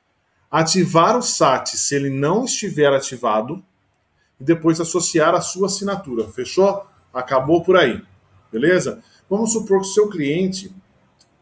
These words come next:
pife o sat dele daqui dois anos. Ok? Na hora que você vai aproveitar essa mesma assinatura que você gerou? Não.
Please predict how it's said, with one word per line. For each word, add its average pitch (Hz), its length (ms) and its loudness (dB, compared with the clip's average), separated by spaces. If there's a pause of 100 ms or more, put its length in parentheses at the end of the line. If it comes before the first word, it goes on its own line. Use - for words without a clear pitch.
(560)
pife 220 300 -2
o 196 60 -2
sat 151 420 2
dele 139 260 -2
daqui 135 260 -4
dois 175 320 4
anos. 95 480 -6 (920)
Ok? 143 480 -4 (600)
Na 131 80 -2
hora 196 180 2
que - 80 -4
você - 300 4
vai 190 180 6
aproveitar 156 480 0
essa 143 220 0
mesma 185 300 -2
assinatura 123 480 -4
que - 120 -12
você 95 200 -12
gerou? 117 320 -4
Não. 113 440 -2